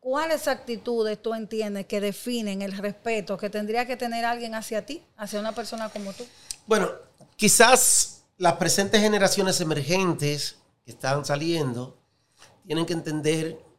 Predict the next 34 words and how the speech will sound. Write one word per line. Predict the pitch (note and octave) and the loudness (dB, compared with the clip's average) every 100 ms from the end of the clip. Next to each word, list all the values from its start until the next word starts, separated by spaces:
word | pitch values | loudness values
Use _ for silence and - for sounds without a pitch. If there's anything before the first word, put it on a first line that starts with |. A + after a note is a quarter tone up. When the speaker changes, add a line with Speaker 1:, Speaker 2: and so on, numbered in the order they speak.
| _ | _
Speaker 2:
que | C#3+ C#3+ | -8 -6
uno | D3+ E3 | -4 -4
trilló | E3 C#3+ D3 | -4 0 0
un | D3+ | 0
camino, | D3 B2+ D#3 D#3+ A#2 B2 D#3+ _ _ _ _ _ _ | -4 -4 -4 -4 -6 -8 -12 _ _ _ _ _ _
que | C3 | -10
uno | C3+ D3+ | -4 -4
trazó | D3+ C#3 C#3+ | -2 -2 0
una | C#3+ C3+ - | -2 -2 0
pauta, | C#3+ D3+ D3 - C3+ C3 G#2 - - _ _ _ | 2 2 0 -4 -6 -6 -12 -18 -20 _ _ _
que | - C#3+ | -4 0
uno | E3 F3+ | 0 0
presentó | F3+ D3+ C#3+ - D#3 | 0 -2 -2 -4 -4
credenciales | D#3 C#3 B2+ D3 D3+ C3+ | -2 -2 -2 -2 -2 -2
novedosos | C#3+ C3 B2 C3 D#3+ D3+ | -4 -4 -4 -4 -4 -4
en | B2 | -4
su | B2 | -6
momento | C3 C3+ D3+ C3+ C3 B2+ - _ _ _ _ _ | -6 -4 -4 -4 -8 -14 -16 _ _ _ _ _
y | F3 | -10
que | - G#3 | 4 6
eso | G3+ A#3 | 6 6
de | |
alguna | G3+ E3+ G3+ G3 | 6 4 0 0
u | |
otra | G3+ F3+ | 0 0
forma, | - E3 F3+ F3+ E3+ | -2 -2 -2 0 0
pues, | E3 D3 | 0 -4
se | C#3 | -4
gana | B2 D#3 F#3 C3+ C3+ C#3+ - _ _ - | -2 0 2 2 -2 -8 -16 _ _ -6
el | C3 | -2
respeto | C#3+ C#3 D#3+ E3+ F#3 | -2 -2 0 0 0
y | |
la | F3 D3 | 0 0
distinción | C#3 C#3 C#3 - D3 D3 D3 E3 | -2 -6 -8 -4 0 0 0 -6